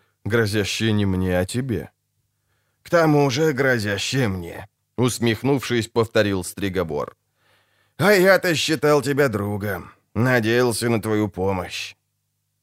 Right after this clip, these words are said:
Наша последняя встреча, сказал Геральт, имела место при дворе короля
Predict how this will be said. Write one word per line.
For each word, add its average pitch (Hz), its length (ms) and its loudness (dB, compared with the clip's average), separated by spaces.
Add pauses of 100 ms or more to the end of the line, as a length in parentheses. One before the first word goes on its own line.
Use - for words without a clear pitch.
(120)
Наша 113 440 -2
последняя 143 760 -2
встреча, 117 800 -6 (100)
сказал 104 560 2
Геральт, 82 540 -8 (500)
имела 180 440 0
место 156 440 0
при 147 200 -4
дворе 143 340 2
короля 135 420 0